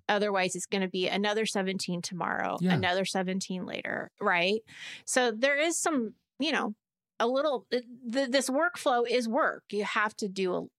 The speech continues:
Speaker 1: something with it.
Speaker 2: But it doesn't take much, right?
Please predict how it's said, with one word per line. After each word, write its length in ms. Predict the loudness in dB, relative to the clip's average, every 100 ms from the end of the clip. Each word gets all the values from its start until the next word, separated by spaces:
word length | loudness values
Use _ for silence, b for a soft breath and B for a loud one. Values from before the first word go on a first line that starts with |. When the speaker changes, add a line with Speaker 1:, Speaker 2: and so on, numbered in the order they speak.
| -6
Speaker 1:
something 460 | -4 -4 -6 -8 -10 -10
with 200 | -8 -4
it. 160 | -6 -6 _
Speaker 2:
But 140 | 4
it 100 | 6
doesn't 280 | 4 4 2
take 260 | 2 0 2
much, 500 | 0 0 -4 -6 -8 _ _ -8
right? 300 | 4 4